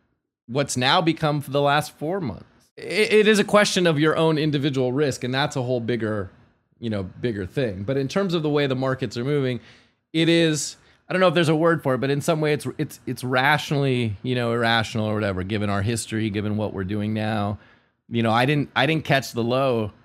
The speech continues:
because I was thinking about things in terms of how the pandemic would affect society today or the economy today, and, and really not even how it would affect it tomorrow. You know, now you have to start asking those questions.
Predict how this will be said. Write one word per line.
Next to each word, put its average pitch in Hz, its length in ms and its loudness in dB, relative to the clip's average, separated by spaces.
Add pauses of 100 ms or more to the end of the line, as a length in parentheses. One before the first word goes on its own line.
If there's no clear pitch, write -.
(340)
because 110 800 0 (320)
I 110 120 -2
was 113 180 0
thinking 120 280 -2
about 110 280 0
things 107 460 -2
in 113 240 -2
terms 113 260 0
of 104 80 -2
how 110 160 2
the 107 100 -2
pandemic 107 540 -2
would 107 120 -4
affect 117 420 -4
society 104 840 -2 (240)
today 113 720 0 (360)
or 117 160 0
the 110 140 0
economy 120 540 -2
today, 120 500 -2
and, 123 160 -4 (140)
and 147 260 -2
really 254 240 -2
not 170 220 0
even 156 180 -2
how 143 160 2
it 131 60 0
would 131 80 -4
affect 127 320 -4
it 110 100 -6
tomorrow. 123 540 -2
You 123 120 -6
know, 110 120 -2
now 123 320 2
you 175 160 2
have 151 80 -2
to 139 80 -6
start 123 180 -2
asking 113 320 -2
those 104 160 -4
questions. - 560 -6